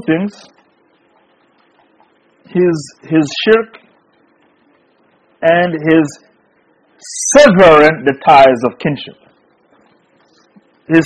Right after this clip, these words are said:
shirk, and because he severed the ties of kinship.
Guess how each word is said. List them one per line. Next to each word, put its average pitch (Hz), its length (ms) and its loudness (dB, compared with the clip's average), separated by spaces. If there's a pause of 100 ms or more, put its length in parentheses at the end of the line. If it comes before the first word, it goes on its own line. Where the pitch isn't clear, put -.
shirk, 240 200 6 (100)
and 170 140 4
because 196 320 4 (100)
he 190 80 -2 (240)
severed 202 480 4
the 143 160 2
ties 151 240 4
of 123 100 -6
kinship. - 380 -8